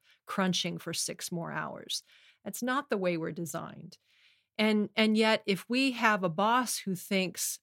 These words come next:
"Oh, look at the hours this person's putting in, they must really want it," and that's something that's going to make you work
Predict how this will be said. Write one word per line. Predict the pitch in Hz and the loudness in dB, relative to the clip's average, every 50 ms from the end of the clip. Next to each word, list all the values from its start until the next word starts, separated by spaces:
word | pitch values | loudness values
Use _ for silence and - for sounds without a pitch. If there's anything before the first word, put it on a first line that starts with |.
| - 165 | -6 -2
"Oh, | 175 208 220 190 | 0 0 2 2
look | 175 175 175 180 190 196 - | 2 0 0 0 0 0 0
at | 196 180 - | 0 -2 -2
the | - 175 - - | -4 -6 -4 -2
hours | 190 202 226 214 190 180 160 - | 0 2 4 4 4 2 2 0
this | - 240 277 262 | 0 0 0 0
person's | - - 202 190 170 - - 165 160 - | 0 0 0 0 0 0 -4 -6 -8 -8
putting | _ - 185 175 170 170 170 170 | _ -4 -2 -2 0 0 -2 -2
in, | 165 165 165 160 160 160 | -2 -2 -4 -4 -4 -2
they | 165 180 202 247 | 0 0 2 2
must | 254 220 180 165 170 - - | 2 2 2 2 0 -2 -2
really | 175 190 196 190 180 175 170 | 0 0 0 2 2 0 0
want | 160 165 175 180 214 262 269 190 | 0 0 0 0 2 2 0 0
it," | 165 165 - _ _ _ _ _ _ _ _ _ _ - | -4 -6 -8 _ _ _ _ _ _ _ _ _ _ -2
and | - 185 185 185 | 0 2 2 4
that's | 190 208 247 - - | 4 2 2 0 -4
something | - - 233 202 196 190 - 180 175 | -2 2 2 2 2 2 0 0 0
that's | 175 156 - - | 0 -2 -4 -4
going | - - 190 180 175 170 | -4 -2 0 0 0 0
to | - - | 0 0
make | 170 170 175 185 202 196 196 - | 0 2 2 2 2 0 0 -2
you | 190 185 | -2 -2
work | 170 165 170 165 156 - | 0 -2 -4 -4 -6 -6